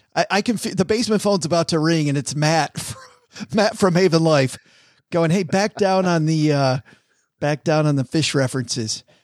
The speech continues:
Hundred sixty-year-old insured. No waiting several weeks for a decision. Lovely customer support. stacking benjamins dot com slash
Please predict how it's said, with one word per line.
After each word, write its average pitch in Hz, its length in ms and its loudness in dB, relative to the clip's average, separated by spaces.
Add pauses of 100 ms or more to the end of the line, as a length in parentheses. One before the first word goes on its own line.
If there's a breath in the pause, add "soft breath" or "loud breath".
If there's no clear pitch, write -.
(220 soft breath)
Hundred 160 240 -2
sixty-year-old 147 600 0
insured. 127 340 0
No 175 100 2
waiting 180 240 0
several 160 300 0
weeks 160 160 -2
for 151 140 0
a - 20 -4
decision. 139 480 0
Lovely 151 280 0
customer 139 340 0
support. 127 420 0
stacking 147 320 -2
benjamins 127 380 -2
dot 120 160 0
com 113 340 -2 (400 soft breath)
slash 120 640 0